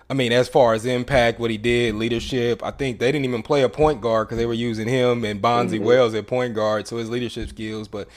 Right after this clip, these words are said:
Speaker 1: yeah, I think Pippen is overall an underrated player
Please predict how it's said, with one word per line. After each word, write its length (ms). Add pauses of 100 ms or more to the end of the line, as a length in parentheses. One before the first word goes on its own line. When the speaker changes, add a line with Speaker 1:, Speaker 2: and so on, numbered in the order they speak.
(260)
Speaker 1:
yeah, 180
I 20
think 240
Pippen 280
is 220
overall 560
an 160
underrated 440
player 420